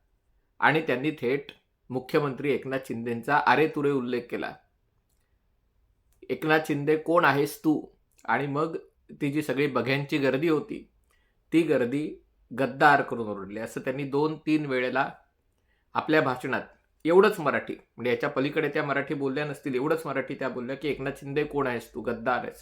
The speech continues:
गद्दार." आणि पुढे जाऊन त्यांनी म्हटलं की, जसं दीवार या चित्रपटात अमिताभ बच्चनच्या हातावर लिहिलेलं असतं की, "मेरा बाप चोर है"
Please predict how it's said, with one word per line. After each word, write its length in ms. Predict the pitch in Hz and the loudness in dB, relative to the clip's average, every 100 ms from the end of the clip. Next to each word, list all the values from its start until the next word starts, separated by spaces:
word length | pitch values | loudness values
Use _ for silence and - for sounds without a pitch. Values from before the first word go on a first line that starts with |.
| - | -10
गद्दार." 260 | 107 - - - _ _ _ _ _ _ _ _ _ _ _ _ _ _ _ - | -10 -10 -12 -16 _ _ _ _ _ _ _ _ _ _ _ _ _ _ _ 2
आणि 160 | 139 | 2
पुढे 280 | 175 143 160 | 4 4 6
जाऊन 180 | 160 156 | 6 2
त्यांनी 220 | 147 143 | 0 0
म्हटलं 300 | 143 131 139 | -2 -2 -4
की, 120 | 143 | -4
जसं 460 | 139 117 147 151 - - _ _ - | -4 -4 -2 -4 -4 -14 _ _ -16
दीवार 380 | 107 131 131 147 | -4 0 4 4
या 220 | 147 135 | 4 2
चित्रपटात 580 | 131 - 117 113 - 131 131 - - - | -2 -6 -6 -6 -4 -4 -4 -12 -20 -4
अमिताभ 500 | 113 131 143 156 143 | -2 0 0 0 0
बच्चनच्या 540 | 135 120 - 117 113 127 | -2 -4 -4 -6 -2 -2
हातावर 460 | 120 - 127 131 | -2 -2 0 0
लिहिलेलं 360 | 131 120 123 120 | 0 -2 -2 -6
असतं 220 | 113 - | -8 -8
की, 120 | - | -8
"मेरा 260 | 123 110 120 | -4 -2 -2
बाप 360 | 117 117 - - | 0 0 -2 -2
चोर 220 | 139 127 | 0 0
है" 140 | 135 | -6